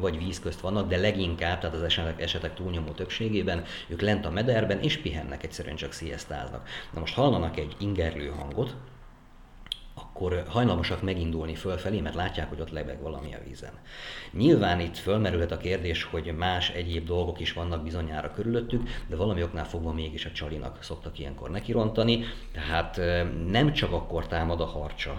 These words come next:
amikor éhes, hanem egyszerűen ő egy állat, ő egy ösztönlény. Tehát, ha táplálékot lát és elúszik közvetlen előtte, miért ne kapná be?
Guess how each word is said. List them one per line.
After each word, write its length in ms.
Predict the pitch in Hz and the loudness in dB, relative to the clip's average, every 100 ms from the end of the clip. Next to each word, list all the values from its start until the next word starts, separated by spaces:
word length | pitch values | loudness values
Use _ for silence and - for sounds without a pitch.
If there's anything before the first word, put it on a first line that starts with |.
| 82 | -6
amikor 460 | - 71 - 78 - | -6 -6 -6 -6 -4
éhes, 520 | 85 82 82 120 - - - - - - - - | -4 -2 0 0 0 -4 -6 -6 -6 -6 -6 -4
hanem 400 | - 113 113 113 | 0 4 4 4
egyszerűen 340 | 120 - 113 | 2 2 4
ő 100 | 139 | 6
egy 140 | 139 87 | 6 6
állat, 360 | 80 82 80 | 4 2 2
ő 80 | 143 | 2
egy 120 | 98 | 2
ösztönlény. 640 | 80 - - 64 58 - - | 0 -4 -6 -6 -8 -10 -12
Tehát, 160 | - - | -8 -2
ha 80 | 107 | 2
táplálékot 640 | - 123 87 85 80 82 | 4 4 2 2 0 -2
lát 200 | 107 95 | 0 0
és 100 | - | 0
elúszik 340 | 92 85 85 | 0 -2 -4
közvetlen 380 | 92 87 82 80 | -4 -2 -2 -2
előtte, 300 | 101 90 - 80 | 0 0 -2 -4
miért 240 | 78 78 | -4 -4
ne 80 | 73 | -6
kapná 400 | - 67 - 60 | -8 -8 -6 -4
be? 140 | - | -4